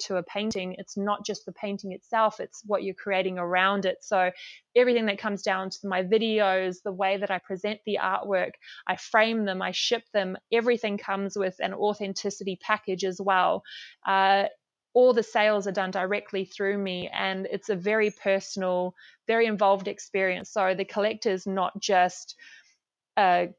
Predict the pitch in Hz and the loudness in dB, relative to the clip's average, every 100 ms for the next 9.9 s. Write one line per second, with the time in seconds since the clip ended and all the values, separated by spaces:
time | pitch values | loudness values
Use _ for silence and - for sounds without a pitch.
0 | _ _ - 202 196 196 180 185 180 185 | _ _ -4 -2 -2 -2 -2 -4 -2 -2
1 | 180 185 190 - 196 180 175 196 - 185 | -2 -6 -8 -4 0 2 2 0 -4 -6
2 | 175 175 - 185 190 185 175 175 - 214 | -6 -6 -6 -6 -4 -4 -4 -2 -2 -2
3 | 220 190 175 - 170 71 214 240 220 - | -4 -2 -4 -4 -4 -2 0 -2 -4 -16
4 | - - - - 202 196 196 185 185 180 | -20 -20 -14 -2 -2 0 -2 -2 -2 0
5 | 180 175 175 _ _ _ - 190 208 214 | 0 0 -4 _ _ _ -8 -2 0 2
6 | 185 - - 180 - 175 175 180 190 _ | 0 -2 -6 -6 -4 -4 -4 -8 -12 _
7 | 202 185 180 185 - 233 202 202 190 180 | -6 -2 -2 -2 0 0 0 -2 -2 -2
8 | 185 185 175 175 - - 180 185 180 170 | -2 -2 -2 -2 -6 -10 -4 0 0 -2
9 | - 202 185 - - 190 180 185 - | -6 -6 -6 -6 -4 0 0 -2 -6